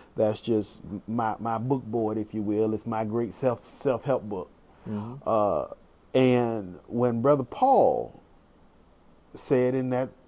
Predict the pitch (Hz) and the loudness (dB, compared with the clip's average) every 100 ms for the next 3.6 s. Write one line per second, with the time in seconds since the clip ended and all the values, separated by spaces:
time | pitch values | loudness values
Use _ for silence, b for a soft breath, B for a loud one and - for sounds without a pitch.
0 | - 123 117 - 147 147 147 - - b | -2 -2 -2 0 4 4 4 -8 -20 b
1 | b b b - - 147 - - 131 120 | b b b -2 2 2 0 -4 -4 -4
2 | - 185 156 120 90 101 104 110 120 127 | -2 0 0 -2 -2 -2 -2 -4 -2 -2
3 | - 117 110 110 107 - | 2 6 6 4 0 -6